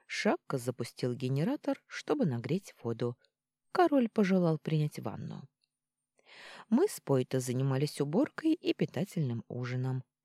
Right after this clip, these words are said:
Чуга хандрил у себя, рисовал какие-то карты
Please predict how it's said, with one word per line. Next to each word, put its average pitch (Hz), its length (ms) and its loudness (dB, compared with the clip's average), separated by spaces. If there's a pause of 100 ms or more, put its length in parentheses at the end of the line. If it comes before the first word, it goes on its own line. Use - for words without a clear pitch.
(320)
Чуга 359 340 6
хандрил 135 560 2
у 131 60 0
себя, 113 520 -4 (460)
рисовал 127 480 -2
какие-то 117 580 -6 (100)
карты 220 500 0